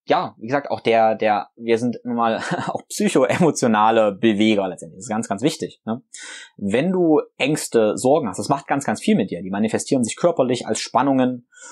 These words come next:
Und wenn du die nicht löst, was du durchaus kannst oder akzeptieren kannst mit Meditation und solchen, ähm, ja, Techniken, sag ich einfach mal,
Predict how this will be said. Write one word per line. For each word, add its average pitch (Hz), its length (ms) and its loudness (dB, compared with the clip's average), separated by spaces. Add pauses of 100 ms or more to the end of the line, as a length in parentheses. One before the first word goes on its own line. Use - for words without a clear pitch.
(160)
Und 117 240 2
wenn 127 120 2
du 151 100 2
die 175 100 2
nicht 165 160 0
löst, 170 420 0
was 107 180 -2
du 113 460 2
durchaus 127 320 -2
kannst 180 300 -4
oder 92 80 -4
akzeptieren 117 480 -2
kannst - 320 -4
mit 95 100 -4
Meditation 104 560 0
und 90 100 -4
solchen, 90 460 -4
ähm, 90 380 -10
ja, 98 180 0
Techniken, 107 460 -6
sag 95 160 -6
ich 95 60 -14
einfach 101 140 -4
mal, 107 260 0